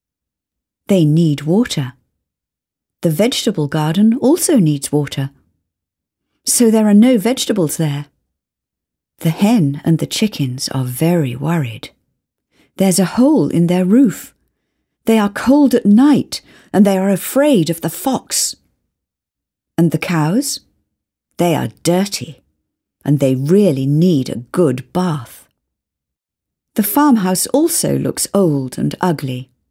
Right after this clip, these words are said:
It has a bad roof. What a mess!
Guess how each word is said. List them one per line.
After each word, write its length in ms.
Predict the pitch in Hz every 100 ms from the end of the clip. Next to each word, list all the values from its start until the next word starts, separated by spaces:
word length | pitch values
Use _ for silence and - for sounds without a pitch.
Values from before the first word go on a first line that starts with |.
| _ _ _ _ _ -
It 120 | 202
has 200 | 233 214
a 40 |
bad 380 | 185 233 226 196
roof. 500 | 180 240 143 - - _ _ _ _ _ _ _ _ _ -
What 400 | 208 233 202 151
a 120 | 127
mess! 680 | 147 175 185 113 - -